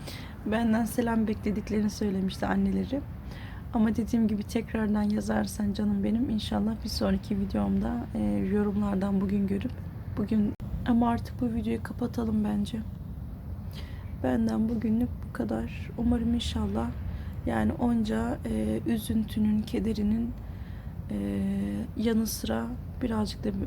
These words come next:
olsa böyle yüzümüzü gülümsetecek şeyler izletebilmişimdir inşallah. İnsan böyle sürekli acı, sürekli acı, acı görmekten bazen gerçekten böyle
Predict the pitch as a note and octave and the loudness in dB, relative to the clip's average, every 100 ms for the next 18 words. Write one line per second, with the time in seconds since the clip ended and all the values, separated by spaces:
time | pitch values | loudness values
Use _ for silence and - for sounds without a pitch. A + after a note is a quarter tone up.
0 | - G#3 G3+ G3 A3+ G#3+ G#3+ G#3 G#3 G#3+ | -2 -2 -2 -4 -2 0 2 2 0 2
1 | G#3 G3+ G#3+ - G3+ G3 F#3+ - - F#3+ | 0 2 -2 0 0 0 0 -2 -2 0
2 | G#3 - - - - - - - - - | 0 -2 -8 -8 -8 -8 -8 -8 -8 -4
3 | A3+ G3+ G#3+ - G3 G#3 F#3+ G3+ F#3+ G3 | 0 2 2 0 -2 -4 -2 -2 2 0
4 | F#3+ F#3+ F3+ F#3 F#3+ - F#3+ F#3+ G#3 A#3+ | 0 -2 -2 -2 -2 -2 -2 0 -2 -4
5 | - - - - - - - - - A3 | -8 -10 -10 -10 -10 -8 -8 -6 0 0
6 | G3+ A3+ A#3+ - - A3 A3+ A#3 - - | 2 0 -2 -2 -2 2 2 2 0 -4
7 | - A3+ G#3+ - - A#3 - G#3+ - - | -4 -2 -2 -4 -4 -4 -2 -2 -2 -4
8 | G3+ - G#3+ A3 - - G#3 G3+ - G3+ | -6 -6 -4 -4 -4 -2 -2 -2 -2 -2
9 | - B3+ D4+ - - - - - G#3+ G#3 | -2 -2 -4 -8 -10 -8 -8 -4 2 4
10 | G#3 G#3+ - B3+ C#4 A#3+ A3 A3 A3 G#3+ | 4 2 -2 -4 -2 -2 0 -2 0 0
11 | A#3 A#3+ A#3 G3+ A3+ A3+ G#3 G3+ | 0 -2 -4 -4 -2 0 0 0